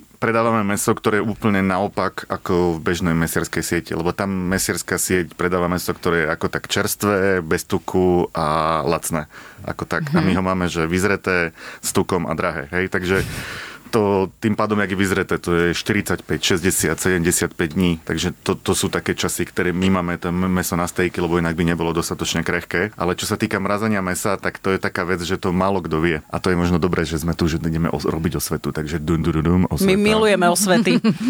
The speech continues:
Speaker 1: No, v prvom rade treba zabudnúť na to, že dokážete zamraziť strašne veľa naraz.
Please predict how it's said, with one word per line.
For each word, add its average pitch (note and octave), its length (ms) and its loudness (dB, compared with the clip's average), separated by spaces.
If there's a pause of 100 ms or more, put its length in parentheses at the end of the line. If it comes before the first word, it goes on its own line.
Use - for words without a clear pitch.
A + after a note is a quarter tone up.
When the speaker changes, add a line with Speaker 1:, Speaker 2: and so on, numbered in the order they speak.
(220)
Speaker 1:
No, F2+ 160 0
v - 80 -10
prvom A2+ 240 4
rade G2+ 260 2
treba G2+ 300 0
zabudnúť F#2 400 2
na E2+ 160 0
to, F2+ 160 2
že D#2 160 -2 (320)
dokážete E2+ 480 0
zamraziť D#2 400 -2
strašne E2+ 400 -2
veľa D#2 160 0
naraz. D#2 400 -6